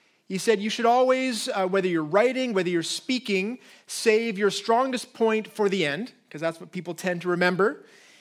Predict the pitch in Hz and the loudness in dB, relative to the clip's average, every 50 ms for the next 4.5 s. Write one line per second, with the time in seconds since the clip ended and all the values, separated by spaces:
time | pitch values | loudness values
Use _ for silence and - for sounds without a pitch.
0 | _ _ - 185 - - 214 214 226 277 311 - - 285 226 208 226 208 208 214 | _ _ -6 -2 2 4 4 4 4 2 2 0 2 2 4 4 4 4 2 2
1 | 208 - - - 196 196 196 196 196 196 233 214 - 262 240 190 190 233 240 220 | -2 -4 -2 0 2 2 2 2 0 -2 -4 -4 -4 -4 -4 -2 0 0 -2 -2
2 | - - 240 202 214 202 208 220 220 - - - 302 262 202 - - - 190 180 | -4 -6 -4 -4 -2 -2 -2 -4 -6 -8 -10 -6 -4 -4 -4 -4 -4 -4 -2 -2
3 | 180 185 196 202 214 202 202 - 339 339 254 143 131 - - - 190 185 170 - | 0 2 2 2 0 -2 -2 0 0 0 0 0 -4 -12 -10 -4 -2 -2 -2 -2
4 | - 202 220 285 285 - 208 202 - | -2 0 2 4 2 2 0 -8 -18